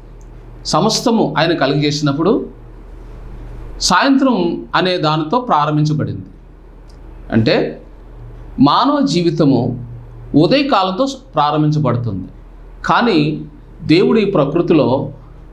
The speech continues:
అస్తమయ కాలం నుంచి ప్రారంభించారు. అస్తమయం దేని సూచనగా ఉంది? మనుషులు పనులు ముగించుకొని ఆహారం భుజించి విశ్రాంతి తీసుకునే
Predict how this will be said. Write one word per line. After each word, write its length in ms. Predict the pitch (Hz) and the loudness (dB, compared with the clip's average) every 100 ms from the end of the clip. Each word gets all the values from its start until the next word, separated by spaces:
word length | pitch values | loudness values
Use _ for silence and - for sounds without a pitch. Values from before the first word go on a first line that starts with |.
| - | -4
అస్తమయ 420 | 185 - 277 247 | -2 2 2 2
కాలం 360 | 233 175 170 160 | 2 2 2 2
నుంచి 220 | 156 147 | 2 0
ప్రారంభించారు. 720 | - 151 127 117 113 98 85 - - - - - - - - - - - 143 | 2 2 2 -2 -4 -6 -10 -14 -20 -20 -20 -18 -18 -18 -16 -16 -16 -2 -2
అస్తమయం 540 | 175 302 269 240 233 | 0 2 2 4 2
దేని 200 | 170 214 | 4 2
సూచనగా 420 | 208 185 190 190 | 2 0 2 2
ఉంది? 540 | 185 175 175 170 170 - - - 123 | 2 2 2 2 0 -6 -14 -2 2
మనుషులు 600 | 139 165 185 147 101 - - - - 151 | 4 4 4 4 0 -6 -16 -20 -4 0
పనులు 280 | 147 180 151 | 2 2 2
ముగించుకొని 640 | 123 127 135 143 147 269 - - - - - - - - - - - | 2 0 0 2 2 2 -2 -10 -20 -20 -20 -20 -18 -18 -16 -10 0
ఆహారం 580 | 120 151 180 175 131 - - - - - - - - 117 | 2 4 0 0 -2 -6 -12 -20 -20 -20 -20 -20 -8 0
భుజించి 600 | 131 170 180 - 285 - - - - - - - - | 2 4 2 2 0 -2 -14 -18 -18 -18 -18 -18 -4
విశ్రాంతి 580 | 170 - 240 294 302 269 | -2 2 4 4 4 2
తీసుకునే 580 | 214 190 175 185 320 | 2 2 2 2 0